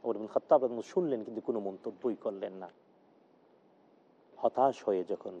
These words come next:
ফিরে গেল আবু সুফিয়ান, পরবর্তী তিনি মক্কা বিজয়ের দিন ইসলাম কবুল করেছেন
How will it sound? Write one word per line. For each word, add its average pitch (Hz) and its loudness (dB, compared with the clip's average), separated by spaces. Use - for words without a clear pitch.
ফিরে 92 2
গেল 87 -2
আবু 98 -6
সুফিয়ান, 110 -2
পরবর্তী 214 8
তিনি 143 -2
মক্কা 120 2
বিজয়ের 107 0
দিন 98 -6
ইসলাম 92 -6
কবুল 101 -4
করেছেন 95 -6